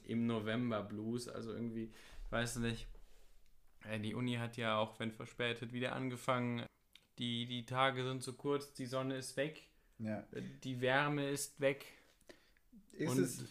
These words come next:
Speaker 2: du bist auch so ein Sonnenmensch, oder?
Speaker 1: Ja, natürlich.
Speaker 2: Auch wenn du ein Ginger bist?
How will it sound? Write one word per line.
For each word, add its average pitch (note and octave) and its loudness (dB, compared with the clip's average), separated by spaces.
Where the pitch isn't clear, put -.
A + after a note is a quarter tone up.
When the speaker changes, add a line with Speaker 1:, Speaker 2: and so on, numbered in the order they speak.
Speaker 2:
du A#2 0
bist A#2+ -2
auch G#2 -2
so G#2 -6
ein F#2+ -2
Sonnenmensch, E2+ -6
oder? A#2 -4
Speaker 1:
Ja, E2+ -2
natürlich. G#2+ 0
Speaker 2:
Auch C#3 6
wenn D#3+ 6
du C3+ 4
ein B2 2
Ginger C3+ 4
bist? F#3 -2